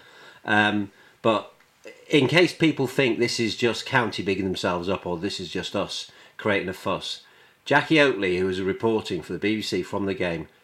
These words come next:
kept referencing the County fans and saying, "I've never heard a noise like it. Can you hear the County fans?" And she said at the end of the game, you know, "I, I'm amazed at the, the, the noise they made throughout the game."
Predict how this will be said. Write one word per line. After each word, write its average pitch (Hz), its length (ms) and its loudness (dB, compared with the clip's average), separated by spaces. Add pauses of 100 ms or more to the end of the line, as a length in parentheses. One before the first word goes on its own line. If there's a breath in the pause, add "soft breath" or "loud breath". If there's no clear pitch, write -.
(160 soft breath)
kept - 480 0
referencing 92 760 -2
the 92 80 -6
County 87 420 -6
fans 87 360 -4
and - 120 -12
saying, 87 360 -4 (200 soft breath)
"I've 87 120 -8
never 123 220 4
heard 113 220 2
a 101 80 0
noise 92 320 -2
like 87 300 -4
it. 87 180 -6 (340 loud breath)
Can 120 200 4
you 110 140 4
hear 101 180 2
the 98 80 2
County 87 380 -4
fans?" 85 500 -6 (320 loud breath)
And 95 300 2
she 107 120 -2
said 113 220 4
at 110 120 0
the 101 100 4
end 110 140 2
of 110 80 2
the 101 60 2
game, 95 440 2
you 98 100 2
know, 90 300 -2
"I, 95 260 -4
I'm 95 100 0
amazed 104 580 4
at 98 140 0
the, 98 140 0
the, 92 180 -6 (120)
the 104 120 -2
noise 104 400 2
they 92 120 0
made 90 240 -2
throughout 90 220 -6
the 87 80 -8
game." 92 280 -6